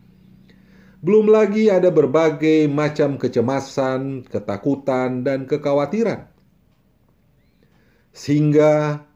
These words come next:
kalau ditanya apa yang masih tersisa, ketika tidak ada lagi mimpi-mimpi, tidak ada lagi rencana-rencana,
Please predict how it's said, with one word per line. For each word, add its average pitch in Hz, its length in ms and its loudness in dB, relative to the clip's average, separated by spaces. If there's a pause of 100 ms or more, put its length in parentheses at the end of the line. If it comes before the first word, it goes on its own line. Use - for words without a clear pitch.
(880)
kalau 139 240 2
ditanya 143 480 0
apa 147 320 0
yang 143 160 0
masih 131 240 -4
tersisa, 185 720 -6 (1200)
ketika 147 640 -2
tidak 139 560 0
ada 135 160 4
lagi 127 240 0
mimpi-mimpi, 117 880 -4 (800)
tidak 131 480 0
ada 147 160 2
lagi 143 320 0
rencana-rencana, 110 1200 -4